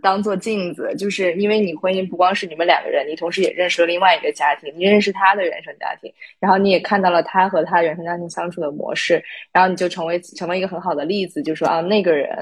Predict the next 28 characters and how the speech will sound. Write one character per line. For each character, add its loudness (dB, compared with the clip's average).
他 4
对 4
他 2
的 -4
童 -12
年、 -8
他 -6
的 -2
过 -4
去 -8
影 -6
响 -6
他 -10
的 -2
现 -6
在 0
的 -4
话， -4
那 -4
我 -2
自 -8
己 -20
可 -20
能 -8
也 0
有 4
这 -2
样 0